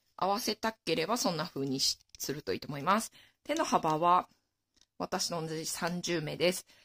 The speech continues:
えっと、十四目からスタート。四センチからスタートして、四センチ幅からスタートして、うーんと、九センチぐらい、三十目でいきました。で、水通しして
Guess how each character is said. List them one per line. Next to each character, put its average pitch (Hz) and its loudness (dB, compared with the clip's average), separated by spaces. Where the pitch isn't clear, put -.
え 175 0
っ 175 -2
と、 160 2
十 254 0
四 240 6
目 190 2
か 151 4
ら 147 0
ス - -6
タ 151 0
ー 151 0
ト。 - -14
四 180 -2
セ 220 0
ン 220 2
チ - -2
か 160 0
ら 160 -2
ス - -10
タ 165 -4
ー 160 -8
ト 156 -12
し - -8
て、 - -6
四 156 -6
セ 180 -6
ン - -8
チ 175 -8
幅 165 -4
か 139 -6
ら 147 -6
ス - -10
タ - -10
ー 131 -10
ト - -16
し - -8
て、 - -4
う - -6
ー - -6
ん 160 -10
と、 - -4
九 208 -2
セ 202 0
ン 196 -4
チ - -8
ぐ 156 -6
ら - -8
い、 - -12
三 160 -8
十 151 -6
目 - -12
で - 0
い - -20
き - -8
ま - -12
し - -6
た。 - 0
で、 - 2
水 208 0
通 226 0
し 208 0
し - 2
て - -2